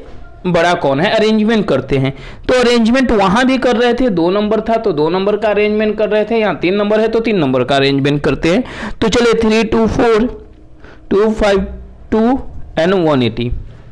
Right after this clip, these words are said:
तो step two की अगर बात करते हैं तो सबसे पहले दो solve करेंगे, कोई दो number ले लेंगे,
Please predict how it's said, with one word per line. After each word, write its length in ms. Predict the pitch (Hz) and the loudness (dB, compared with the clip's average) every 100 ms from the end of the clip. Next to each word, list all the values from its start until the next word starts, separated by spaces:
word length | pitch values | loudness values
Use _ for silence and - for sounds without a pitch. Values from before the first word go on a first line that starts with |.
| - - - - - | -20 -20 -20 -10 -2
तो 140 | 508 | 0
step 300 | 214 269 233 254 | 0 0 -2 0
two 160 | 269 | 0
की 180 | 262 277 | 0 0
अगर 240 | 254 233 190 | 2 2 2
बात 240 | 151 170 | 2 0
करते 280 | 196 185 202 | -2 0 0
हैं 100 | 233 | 0
तो 100 | 240 | 0
सबसे 340 | 233 220 262 269 | 0 -2 0 0
पहले 300 | 247 269 262 | 2 2 2
दो 520 | 156 165 185 147 147 | 2 2 2 2 0
solve 360 | - 139 131 127 | 0 0 0 -2
करेंगे, 400 | 131 123 123 117 113 - - - - - - - - - - - | -2 -2 -2 -6 -8 -14 -20 -20 -20 -20 -20 -20 -20 -20 -8 0
कोई 180 | 240 | 0
दो 260 | 196 208 226 | 2 2 2
number 340 | 208 185 185 190 | 2 2 2 2
ले 180 | 170 | 2
लेंगे, 380 | 180 180 175 156 | 2 2 0 -2